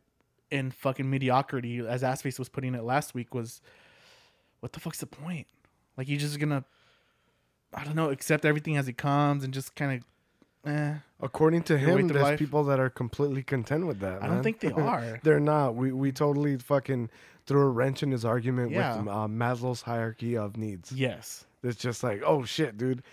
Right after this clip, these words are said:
Speaker 2: That completely fucking poses a big problem in that argument.
Speaker 1: I mean, at the same time, Maslow is fucking responsible for fucking marketing, current marketing nowadays, because they're trying to fucking, like, hit that fucking need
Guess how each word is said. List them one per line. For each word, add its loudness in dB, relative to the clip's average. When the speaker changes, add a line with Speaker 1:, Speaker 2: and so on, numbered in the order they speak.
Speaker 2:
That 2
completely 0
fucking -2
poses 0
a -2
big -4
problem 2
in -2
that -2
argument. -6
Speaker 1:
I 6
mean, 6
at 10
the -8
same 2
time, 6
Maslow 6
is -2
fucking 0
responsible 0
for -2
fucking -2
marketing, -2
current 4
marketing -4
nowadays, -4
because -4
they're 0
trying 4
to 4
fucking, 0
like, -2
hit -2
that 0
fucking -2
need -2